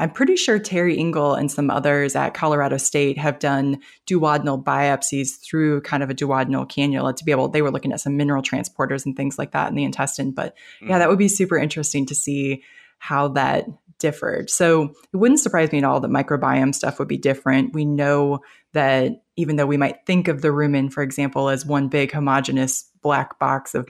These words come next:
Speaker 1: bacteria, that's super not true. There's all these different microclimates that happen throughout there. And you and I have both done work on feed efficiency projects in the past. And that's always been one of my hypotheses, was that,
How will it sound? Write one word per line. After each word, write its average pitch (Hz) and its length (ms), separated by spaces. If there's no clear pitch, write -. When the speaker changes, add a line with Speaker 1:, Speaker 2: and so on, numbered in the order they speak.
Speaker 1:
bacteria, 139 640
that's - 160
super 190 280
not 135 220
true. 139 360
There's 131 260
all 139 200
these 139 180
different 139 260
microclimates 139 920
that 139 140
happen 135 420
throughout 135 400
there. 135 280
And 170 140
you 226 100
and 311 100
I 170 100
have 151 120
both 143 160
done 143 180
work 131 200
on 127 260
feed 247 160
efficiency 135 460
projects 135 500
in 139 120
the 131 60
past. 131 580
And 156 140
that's 170 180
always 202 320
been 151 220
one 151 160
of 147 80
my 143 160
hypotheses, 135 840
was 135 180
that, 139 320